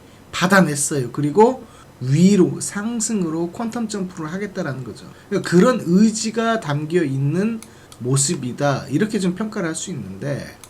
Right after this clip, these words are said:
월봉으로 갔을 때 보시면 여기에 있는 앞전에 이 매물을 일부 사월 달에 소화를 한번 한 것으로 보입니다. 그렇기 때문에 여기에서 소화를 한번 하고 개인들한테 물량 넘겨주고 다시 한번 개인들 물량 뺏어서 외국인들이 진입을 하고 있는 시점입니다. 그렇다는 것은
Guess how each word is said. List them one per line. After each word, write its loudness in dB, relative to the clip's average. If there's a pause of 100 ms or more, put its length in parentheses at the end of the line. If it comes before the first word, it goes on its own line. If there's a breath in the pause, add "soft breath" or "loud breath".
(160)
월봉으로 0
갔을 -4
때 -12
보시면 -10 (380 loud breath)
여기에 4
있는 2
앞전에 -2
이 0
매물을 2
일부 0
사월 -2
달에 0 (180)
소화를 -6
한번 -6
한 -8
것으로 -10
보입니다. -8 (180)
그렇기 2
때문에 0
여기에서 0
소화를 -2
한번 -2
하고 0 (300 loud breath)
개인들한테 -2
물량 0
넘겨주고 -2 (460 loud breath)
다시 4
한번 2
개인들 4
물량 0
뺏어서 0
외국인들이 0
진입을 -4
하고 -4
있는 -2
시점입니다. -6
그렇다는 2
것은 -2